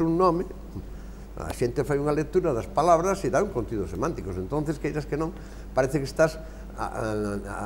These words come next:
adiantándote a como ten, en que debe consistir, non? É mellor expoñer como se pretende traballar, eh, que tipo de organización e de proxecto se quere construir, esas características,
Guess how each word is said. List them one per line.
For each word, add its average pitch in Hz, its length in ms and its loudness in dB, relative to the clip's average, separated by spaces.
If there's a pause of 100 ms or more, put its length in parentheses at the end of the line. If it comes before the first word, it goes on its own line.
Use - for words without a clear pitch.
(300)
adiantándote 143 880 4
a 165 320 8 (400)
como 147 240 6
ten, 123 400 0
en 110 160 -4
que 147 80 -2
debe 120 320 -2
consistir, 98 640 -4
non? 131 160 0
É - 20 2
mellor 135 300 2
expoñer 117 400 4 (720)
como 143 320 6
se 113 160 -2
pretende 98 760 -2 (420)
traballar, 131 560 6 (540)
eh, 104 260 -8
que 170 140 4
tipo 131 400 2
de 110 80 4
organización 101 680 0
e 98 60 0
de 104 100 0
proxecto 98 560 -4
se 92 160 -4
quere 92 220 -4
construir, 135 560 0
esas 87 240 -6
características, 180 880 -2